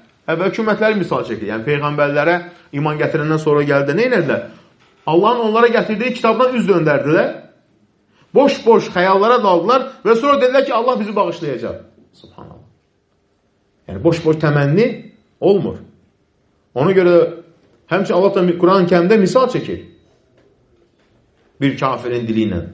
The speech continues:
Sahibül cənnə, yəni. Və əmmə, və mə əzunnu səətə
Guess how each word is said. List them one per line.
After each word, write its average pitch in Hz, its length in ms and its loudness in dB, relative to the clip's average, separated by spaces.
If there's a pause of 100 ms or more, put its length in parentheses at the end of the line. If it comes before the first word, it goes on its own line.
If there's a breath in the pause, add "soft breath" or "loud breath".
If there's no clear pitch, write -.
(420)
Sahibül 151 560 -2
cənnə, 117 320 -4
yəni. 117 200 -6 (1200)
Və 170 160 0
əmmə, 202 220 4 (120)
və 170 160 4
mə 294 120 2 (100)
əzunnu 214 340 0
səətə 180 460 0